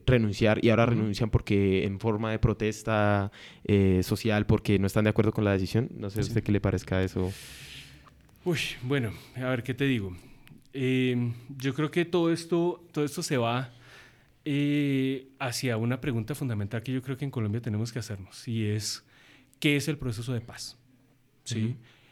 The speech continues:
Speaker 2: ¿Qué es lo que nosotros queremos llegar y cómo es que nosotros queremos llegar a esa cuestión que llamamos la paz? ¿Sí?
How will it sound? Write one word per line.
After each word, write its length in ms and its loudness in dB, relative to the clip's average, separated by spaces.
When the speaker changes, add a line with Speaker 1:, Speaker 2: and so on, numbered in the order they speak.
Speaker 2:
¿Qué 180 4
es 60 2
lo 100 0
que 120 -2
nosotros 420 -4
queremos 420 -4
llegar 460 -2
y 140 -4
cómo 380 2
es 80 -2
que 120 -4
nosotros 360 -4
queremos 320 -2
llegar 400 -2
a 140 -2
esa 200 -4
cuestión 280 -6
que 100 -8
llamamos 400 -4
la 120 -6
paz? 340 -14
¿Sí? 320 -8